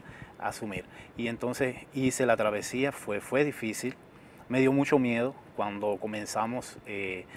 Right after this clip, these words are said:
el, el despegue. El piloto fue explicando muchas cosas que me fue confundiendo un poco más.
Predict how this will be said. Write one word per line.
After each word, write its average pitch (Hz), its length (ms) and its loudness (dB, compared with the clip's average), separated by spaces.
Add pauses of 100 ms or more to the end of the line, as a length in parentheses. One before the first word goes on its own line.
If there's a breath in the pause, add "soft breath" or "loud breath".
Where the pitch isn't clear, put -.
(360 loud breath)
el, 98 580 -6 (100)
el 107 120 -4
despegue. 131 640 2
El 110 80 -4
piloto 123 320 -2
fue 135 120 2
explicando 127 400 6
muchas 139 280 2
cosas 139 360 2 (260)
que 117 100 0
me 107 100 -4
fue 110 180 -8
confundiendo 117 600 -6
un 113 60 -10
poco 110 220 -4
más. 95 220 -6